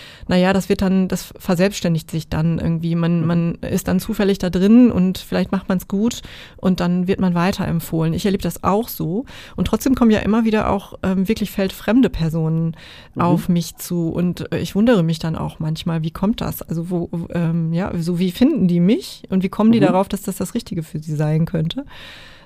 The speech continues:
Speaker 2: Mhm.
Speaker 1: Ähm, aber, ähm, übergeordnet, na ja, wie entstehen eigentlich Supervisionsprozesse? Also wie
Speaker 2: Ja.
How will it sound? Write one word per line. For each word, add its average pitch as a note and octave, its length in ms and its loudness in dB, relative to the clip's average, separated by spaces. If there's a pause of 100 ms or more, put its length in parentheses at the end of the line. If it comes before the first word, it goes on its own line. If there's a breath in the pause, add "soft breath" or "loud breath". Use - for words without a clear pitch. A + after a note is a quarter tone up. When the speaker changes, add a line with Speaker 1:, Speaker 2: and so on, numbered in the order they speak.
Speaker 2:
Mhm. - 60 -2
Speaker 1:
Ähm, E3+ 280 0 (260)
aber, F#3+ 260 0
ähm, G3 200 2
übergeordnet, A3 840 2
na G3 160 -2
ja, A#3 340 2
wie F#3+ 300 -2
entstehen G#3 380 0
eigentlich F#3 640 -2 (240 soft breath)
Supervisionsprozesse? F3 1400 -4 (340)
Also E3+ 180 -6
wie G3 80 -2
Speaker 2:
Ja. C#3 120 4